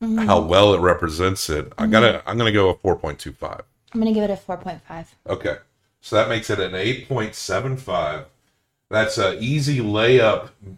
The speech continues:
Speaker 2: uh, A tier. That's the exact same score we gave, uh, Fox and His Friends. I'm going to say, as far as the eight point seven fives go,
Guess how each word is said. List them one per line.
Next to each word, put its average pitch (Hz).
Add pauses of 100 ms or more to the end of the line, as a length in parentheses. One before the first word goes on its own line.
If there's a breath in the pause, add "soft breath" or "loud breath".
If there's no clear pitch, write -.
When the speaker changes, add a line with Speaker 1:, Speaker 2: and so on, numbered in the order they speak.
Speaker 2:
uh, 92
A 127
tier. 69 (160)
That's 123
the 123
exact 113
same 113
score 110
we 98
gave, 92 (200)
uh, 85
Fox 117
and 117
His 90
Friends. 80 (560 soft breath)
I'm 185
going 196
to 127
say, 117 (220)
as 101
far 120
as 117
the 113
eight 110
point 110
seven 107
fives 98
go, 78